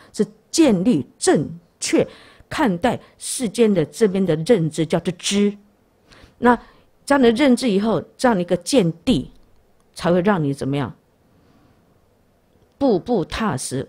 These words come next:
往法的实相去进行，所以我们的生命才有五根啊，你才会产生什么信根，然后佛陀教导的正确的方法，你才有信心，一直一辈子一辈子做下去，然后才会精进不断的，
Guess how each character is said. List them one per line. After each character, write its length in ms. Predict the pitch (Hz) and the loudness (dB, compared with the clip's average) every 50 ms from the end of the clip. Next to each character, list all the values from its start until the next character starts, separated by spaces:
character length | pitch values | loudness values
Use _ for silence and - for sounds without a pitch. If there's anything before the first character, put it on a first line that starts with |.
| _ - | _ -6
往 280 | 165 151 131 123 90 - _ _ _ _ | -4 -4 -4 -6 -8 -10 _ _ _ _
法 400 | _ - - - - 156 107 127 | _ -20 -16 -8 -4 -4 -4 -4
的 120 | 139 143 | -4 -6
实 220 | 147 - - 139 139 | -8 -6 -8 -8 -6
相 200 | - 175 151 139 | -4 -4 -4 -4
去 120 | - 139 | -6 -8
进 280 | - - 208 160 110 110 | -8 -6 -6 -4 -4 -6
行， 300 | - - - - 76 87 127 - _ _ _ _ _ _ _ | -8 -10 -12 -12 -14 -16 -18 -20 _ _ _ _ _ _ _
所 240 | - - - 220 233 | -14 -4 0 2 2
以 60 | 254 | 4
我 120 | 220 185 | 2 2
们 80 | 165 170 | 0 0
的 80 | 170 | -2
生 220 | 165 170 - 190 202 | -2 -2 -2 -2 0
命 120 | 208 170 | 0 -2
才 140 | 143 - 160 | -4 -4 -4
有 100 | 160 165 | -4 -4
五 220 | - - 143 127 - _ - | -6 -6 -10 -12 -12 _ -4
根 280 | - 165 147 147 147 | -2 -2 -2 -2 -4
啊， 160 | 143 - - _ _ _ _ _ _ _ _ _ _ - | -6 -8 -12 _ _ _ _ _ _ _ _ _ _ -4
你 120 | 180 180 | -2 -2
才 160 | 170 - 196 190 | 0 0 0 -2
会 80 | 208 | 0
产 180 | 202 - 156 151 | -2 -2 -4 -4
生 160 | - 170 160 | -2 -4 -2
什 60 | 160 | -2
么 120 | 156 147 131 | -2 -4 -4
信 420 | - - - - 254 160 151 151 | -6 -6 -4 -2 -2 -2 -2 -4
根， 320 | - - 147 139 135 156 165 _ _ _ _ _ _ _ _ _ _ _ | -4 -4 -4 -4 -4 -8 -12 _ _ _ _ _ _ _ _ _ _ _
然 140 | - 160 180 | -4 -2 -2
后 80 | 196 190 | -2 -2
佛 200 | - - 180 180 | 0 0 0 2
陀 160 | - 190 165 | 2 2 0
教 200 | 165 - 214 180 | 2 0 -4 -2
导 160 | 143 156 143 | -2 -4 -4
的 140 | 131 151 151 | -4 -4 -6
正 240 | - - 220 175 170 | -2 -2 -2 -2 0
确 80 | - | -2
的 80 | 175 147 | -2 -2
方 200 | - 175 165 160 | -2 -4 -6 -6
法， 160 | 160 151 131 | -4 -6 -4
你 140 | 131 139 135 | -4 -4 -6
才 160 | 127 - 180 | -4 -4 -6
有 60 | 165 | -4
信 320 | 139 - - - 185 147 139 | -4 -6 -6 -6 -6 -6 -4
心， 180 | - 147 147 - | -6 -6 -6 -2
一 100 | - 233 | -2 -2
直 260 | - - 165 160 156 - _ - | -2 -2 -6 -6 -6 -8 _ -2
一 80 | 214 | -2
辈 200 | 196 208 240 175 | 0 2 0 0
子 160 | 151 151 101 - | 0 -4 -6 -10
一 40 | |
辈 180 | 170 - 202 156 | -6 -4 -4 -6
子 200 | 139 - 139 131 - _ _ _ _ _ | -4 -6 -12 -14 -14 _ _ _ _ _
做 140 | - 226 180 | -2 0 0
下 240 | 160 - 185 147 139 | 0 -2 -4 -6 -6
去， 240 | - - 147 - - _ - - - - - | -8 -10 -10 -10 -10 _ -20 -20 -20 -18 -8
然 160 | - 160 160 | -4 -2 0
后 140 | 202 220 175 | 0 0 0
才 180 | - - 151 | -2 -4 -4
会 100 | 160 202 180 | -2 -4 -4
精 280 | - - 208 202 190 | -4 -4 -2 -2 -2
进 180 | 190 - 208 143 | -2 -2 -4 -6
不 140 | 151 - 147 | -6 -8 -12
断 320 | 135 - - 175 135 123 | -8 -4 -4 -4 -4 -6
的， 80 | 123 | -8